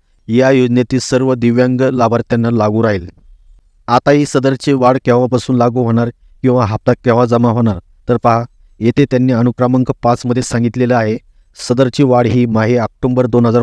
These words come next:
पंचवीस पासून लागू राहील. म्हणजे हे जे वाढीव दोन हजार पाचशे रुपये आहेत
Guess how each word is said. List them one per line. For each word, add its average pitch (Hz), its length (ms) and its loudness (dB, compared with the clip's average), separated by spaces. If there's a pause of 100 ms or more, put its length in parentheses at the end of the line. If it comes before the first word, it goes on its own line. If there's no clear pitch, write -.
पंचवीस 117 380 -4
पासून 120 260 -2 (140)
लागू 107 300 -2
राहील. 107 220 0 (720)
म्हणजे 120 220 0
हे 127 180 2
जे 131 140 2
वाढीव 123 300 2
दोन 120 160 0
हजार 113 200 -2
पाचशे 120 260 -2
रुपये 117 240 -2
आहेत 110 220 -2